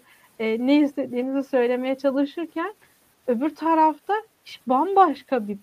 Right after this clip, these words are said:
boyuta gitmeye başladı. Hani Roe v. Wade kararını evet hani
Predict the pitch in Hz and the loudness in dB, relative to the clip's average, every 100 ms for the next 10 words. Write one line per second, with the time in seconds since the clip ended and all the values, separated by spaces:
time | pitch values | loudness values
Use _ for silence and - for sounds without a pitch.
0 | - 202 208 208 202 214 202 - 202 196 | -12 -8 -4 -4 -4 -6 -6 -10 -12 -10
1 | 185 185 185 - - 202 233 285 285 _ | -8 -6 -8 -10 -14 -8 -4 -4 -6 _
2 | _ _ _ 202 208 - - 240 277 285 | _ _ _ -10 -8 -10 -10 6 8 8
3 | 311 294 330 330 - 330 320 320 311 311 | 4 2 0 -2 0 2 4 4 2 -2
4 | 320 - 262 277 285 - - 240 233 | -6 -6 -2 -2 -2 -6 -14 -10 -10